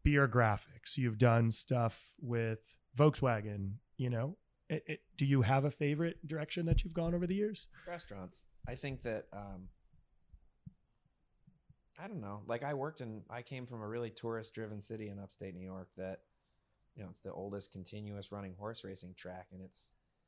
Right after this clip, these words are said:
Speaker 2: crooked and sketchy, and Meyer Lansky and Dutch Schultz invested in it to make it is what it is today. And, like, you know, as they say, it's the San Pellegrino of America. Like, Saratoga Springs has, like, one of the finest bottled waters in America. And, like,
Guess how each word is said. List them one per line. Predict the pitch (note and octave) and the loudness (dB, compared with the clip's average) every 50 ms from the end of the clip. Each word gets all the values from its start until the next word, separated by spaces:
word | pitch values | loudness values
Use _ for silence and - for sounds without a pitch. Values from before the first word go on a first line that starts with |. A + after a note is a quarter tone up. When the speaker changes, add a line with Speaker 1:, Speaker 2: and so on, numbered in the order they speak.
| _ _ _ _ _ _ | _ _ _ _ _ _
Speaker 2:
crooked | - C3+ C3+ C3 - G#2+ G2 | -6 -6 -4 -4 -4 -6 -6
and | F#2+ F#2+ F#2+ - | -6 -6 -8 -10
sketchy, | - - A2+ A#2 A2+ - - G#2 G2+ F#2+ F#2 | -8 -6 -6 -6 -6 -6 -8 -8 -8 -8 -8
and | F2+ F2+ F2+ F#2 - - - - - | -8 -10 -12 -14 -14 -16 -18 -16 -12
Meyer | G2+ G#2+ A2 A2+ A2+ A2 | -8 -6 -6 -4 -4 -6
Lansky | A2+ A2+ A2+ A2 A2 - G2 G2+ F#2+ | -6 -8 -8 -8 -10 -10 -8 -8 -8
and | F#2 F2+ - | -8 -6 -4
Dutch | G#2 G#2 G2+ - | -4 -4 -4 -6
Schultz | - - A2+ A2 G#2 - - | -6 -6 -4 -6 -6 -8 -10
invested | F#2+ F#2 G2 F#2+ F#2 - - G2 G2 | -10 -6 -6 -6 -6 -6 -8 -8 -8
in | F#2+ F#2+ | -8 -8
it | F#2+ - | -10 -10
to | - F#2+ | -10 -10
make | G2 G2+ G2+ - | -8 -8 -8 -8
it | G2+ G2+ | -8 -6
is | G#2 G2+ G2 - _ | -6 -6 -8 -10 _
what | - G2+ G2+ G2+ | -10 -8 -8 -6
it | G2 G2+ | -6 -8
is | G2 G2 - | -8 -8 -10
today. | - - F#2 G2+ G#2 G2+ G2 G2 F#2+ | -12 -12 -8 -6 -6 -6 -6 -6 -6
And, | F#2+ F#2+ | -8 -10
like, | F#2+ F#2+ F#2 - _ _ _ _ _ _ _ _ _ _ _ _ _ _ - | -10 -10 -12 -14 _ _ _ _ _ _ _ _ _ _ _ _ _ _ -12
you | - | -12
know, | F2+ D#2 | -12 -12
as | G2+ G#2 | -14 -16
they | F#2+ F#2 | -16 -12
say, | - G2+ G2+ | -10 -10 -10
it's | G2 - - | -10 -10 -12
the | F#2 F#2 | -12 -10
San | - G2 F#2+ F#2 F#2+ F#2 | -10 -8 -8 -8 -8 -8
Pellegrino | - G#2 G2 G2 F#2 F#2+ G2 G2+ G2+ G2+ G2 G2 G2 | -6 -6 -4 -4 -4 -6 -8 -8 -6 -4 -2 -2 -2
of | F#2+ F#2+ | -4 -4
America. | F#2 G2 A#2 B2 A2+ - - D#2+ D#2+ E2 | -6 -8 -10 -10 -12 -14 -16 -18 -20 -20
Like, | - - | -18 -14
Saratoga | - - G2 G2 F#2+ - A2 G#2 G2 G2 | -10 -8 -6 -6 -6 -6 -8 -8 -8 -8
Springs | - - - A2 A2 G#2+ G#2+ G2+ - | -12 -10 -10 -10 -8 -8 -10 -10 -8
has, | - G2+ G2 F#2+ G2 | -8 -8 -8 -6 -8
like, | G2 G2 F#2+ - | -8 -10 -8 -8
one | G2 G2 G2 | -10 -8 -8
of | F#2+ | -10
the | F#2+ F#2 | -10 -12
finest | - G2 F#2+ G2 G2 G2 - - F2 | -10 -10 -8 -8 -8 -10 -12 -12 -12
bottled | F2 F#2+ F#2+ F#2+ G#2 G2 F2+ | -8 -8 -6 -6 -6 -8 -8
waters | F#2 F#2+ F#2+ G2 G2+ G2+ G2+ G2+ G#2+ | -8 -6 -6 -4 -6 -6 -8 -8 -10
in | G2+ | -10
America. | G2+ G2+ A2 B2 C3+ C3 - - E2 D#2 D2 - _ _ _ | -10 -10 -10 -10 -12 -12 -14 -14 -18 -20 -20 -20 _ _ _
And, | G2 G2 G2+ | -10 -8 -8
like, | G2+ G#2 G#2 G#2 | -6 -6 -8 -8